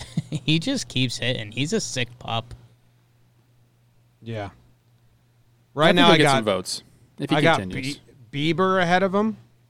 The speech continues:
Speaker 1: Turned forty July first.
Speaker 2: Kyle Lewis.
Speaker 1: Still doing it.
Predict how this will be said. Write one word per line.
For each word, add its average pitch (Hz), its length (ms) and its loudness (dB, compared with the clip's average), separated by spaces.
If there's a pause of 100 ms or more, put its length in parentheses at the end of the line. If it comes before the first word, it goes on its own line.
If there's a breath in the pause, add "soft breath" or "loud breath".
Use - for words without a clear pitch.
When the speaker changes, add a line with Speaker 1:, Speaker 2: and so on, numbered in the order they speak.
(1700)
Speaker 1:
Turned 139 260 -4
forty 123 580 -4
July 110 420 -4
first. 110 540 -10
Speaker 2:
Kyle 143 300 2
Lewis. 151 580 -2 (320)
Speaker 1:
Still - 380 -6
doing 110 360 -8
it. 107 180 -12